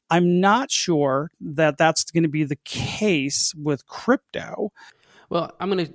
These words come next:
Speaker 2: make two comments on what you said. First, i-, is that more of, like, a doomsday, sort of doomsayer, uh, stock up your stuff, let's be prepared for anything,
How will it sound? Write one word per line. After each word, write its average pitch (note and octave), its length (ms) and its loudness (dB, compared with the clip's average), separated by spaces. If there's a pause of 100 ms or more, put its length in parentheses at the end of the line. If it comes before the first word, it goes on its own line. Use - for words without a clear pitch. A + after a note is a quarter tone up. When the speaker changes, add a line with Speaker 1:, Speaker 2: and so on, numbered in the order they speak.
Speaker 2:
make C#3 320 -6
two B2+ 160 -4
comments G2 400 -6
on G2 180 -6
what F#2+ 80 -6
you F2+ 100 -10
said. F#2 480 -8
First, E3+ 360 -4
i-, C#3 80 -8
is D#3 160 -4
that F#3 200 -2
more D3+ 140 -2
of, B2+ 60 -4
like, A#2 100 0
a A2 60 -2
doomsday, F#2+ 760 -8
sort A2+ 400 -6
of F2+ 140 -8
doomsayer, F#2+ 640 -6
uh, F2 300 -6
stock G2+ 320 -8
up F#2+ 100 -10
your F2+ 120 -8
stuff, F#2 420 -6
let's G2 180 -10
be G2+ 180 -4
prepared F#2+ 440 -6
for F#2+ 340 -4
anything, F#2+ 720 -6